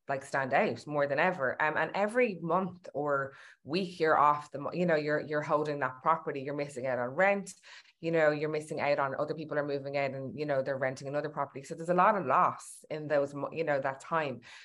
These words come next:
So investing money in, you know, a small chunk of money, whatever you have to, you know, just clean the property, get, you know, get a deep clean, clean the windows,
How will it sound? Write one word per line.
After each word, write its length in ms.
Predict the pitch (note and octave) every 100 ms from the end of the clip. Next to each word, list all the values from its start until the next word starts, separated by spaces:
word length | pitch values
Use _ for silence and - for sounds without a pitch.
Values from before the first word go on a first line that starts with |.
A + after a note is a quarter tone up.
| -
So 220 | G3+ F3
investing 720 | F3 F3+ F3+ G3 F#3+ G#3+ G3
money 560 | E3 D#3 D#3 D#3 - D3+
in, 280 | D3+ C#3+ C#3+ -
you 140 | E3+
know, 140 | D#3
a 40 | C#3
small 300 | - F3 E3+
chunk 240 | E3+ D3+
of 80 | C#3
money, 280 | D3+ D3 C#3
whatever 300 | C#3+ D#3 D#3
you 140 | D3
have 400 | - C#3+ C#3 C3 - - - -
to, 100 | G3+
you 80 | G#3
know, 120 | A#3
just 300 | F3+ F3 - _
clean 520 | - D3+ E3 F#3 F#3+ - -
the 80 | F3+
property, 500 | F3 E3+ F3 F3+ F3+
get, 220 | D3 -
you 80 | D#3
know, 100 | D3+
get 120 | C#3+
a 40 |
deep 320 | C#3 E3 E3
clean, 320 | E3+ D#3 D#3 D3+
clean 220 | C3 C3+
the 60 |
windows, 500 | C#3 F3 F3 E3+ E3+